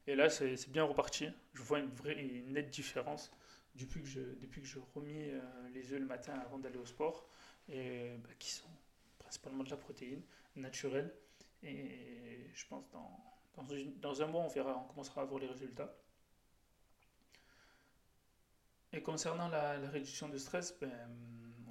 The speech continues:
du point de vue santé, c'est moins de café. Moins de café. Euh, j'avais pris une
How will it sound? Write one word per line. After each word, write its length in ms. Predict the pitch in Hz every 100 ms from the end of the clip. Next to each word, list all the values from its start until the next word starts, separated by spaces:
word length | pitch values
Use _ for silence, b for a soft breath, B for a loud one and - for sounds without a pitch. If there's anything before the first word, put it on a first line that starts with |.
| 120 -
du 80 |
point 140 | - 139
de 100 | 127
vue 120 | 131
santé, 440 | - 131 113 156
c'est 460 | 143 - 131 120 120 131
moins 80 |
de 60 | 135
café. 340 | 139 - - - - - - - B B B B B B -
Moins 200 | 135 139
de 60 | 151
café. 640 | - 143 - 139 147 - - - - - - _ -
Euh, 40 | 131 120 113 117
j'avais 300 | 117 131 120
pris 240 | 120 -
une 100 | 139